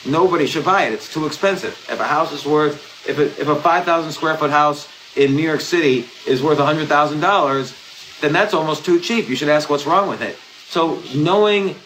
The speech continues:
the full value of something is extremely important. I find a lot of investors, not, not just you, but I find most investors don't take the time. They look at price and they determine if it's cheap based on the price, but they don't look at the market capitalization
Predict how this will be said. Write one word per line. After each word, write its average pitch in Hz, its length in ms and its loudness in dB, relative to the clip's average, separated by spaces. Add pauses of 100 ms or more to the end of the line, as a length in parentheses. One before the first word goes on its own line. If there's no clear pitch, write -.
the 139 80 -2
full 175 360 2
value 123 680 0 (320)
of 123 160 -2
something 127 600 -2 (280)
is 135 160 -2
extremely 170 480 2
important. 147 400 2
I 143 80 2
find 196 240 2
a 156 60 0
lot 147 320 2
of 160 80 -4
investors, 131 420 -4
not, 196 240 -4 (320)
not 196 200 -2
just 175 180 -6
you, 131 400 2
but 135 160 0
I 143 160 -2
find 170 260 0
most 160 280 0
investors 123 500 -2 (260)
don't 170 240 0
take 185 200 0
the 131 80 -12
time. 127 640 -2 (280)
They 131 80 2
look 170 160 4
at 143 140 0
price 156 480 0
and 139 100 -2
they 131 80 2
determine 131 600 -2
if 127 120 -2
it's 117 220 -2
cheap 151 320 0
based 127 240 2
on 120 100 0
the 113 60 0
price, 151 460 0 (360)
but 135 120 -4
they 147 80 4
don't 165 180 2
look 170 140 0
at 233 80 -4
the 131 80 -4
market 139 340 0
capitalization 131 1040 -2